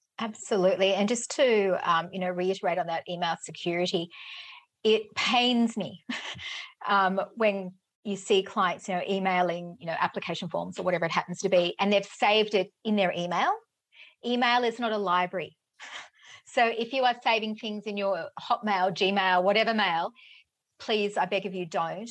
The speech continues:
And that's something that you can actually say in your client meetings. You know, when you have your review meetings, "By the way, this is, you know, how seriously we're taking the protection of your data." One of the things that we always suggest to our clients is do not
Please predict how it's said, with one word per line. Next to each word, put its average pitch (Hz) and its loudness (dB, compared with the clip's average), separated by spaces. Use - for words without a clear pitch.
And 226 0
that's 269 -2
something 294 -2
that 269 -2
you 233 -12
can 247 -2
actually 220 -2
say 208 4
in 196 -2
your 190 2
client 190 -4
meetings. 190 -6
You 202 -2
know, 185 0
when 202 0
you 202 0
have 240 0
your 320 0
review 208 2
meetings, 180 -6
"By 233 6
the 220 4
way, 208 4
this 220 -4
is, 214 -10
you 214 -4
know, 190 2
how 196 0
seriously 202 0
we're 185 -4
taking 190 -4
the 185 -8
protection 185 -4
of 175 -6
your 180 4
data." 180 2
One 220 0
of 196 -4
the 208 -6
things 208 -6
that 208 -2
we 208 0
always 233 0
suggest 175 -10
to 180 -6
our 170 -2
clients 170 -6
is 175 -4
do 202 2
not 214 4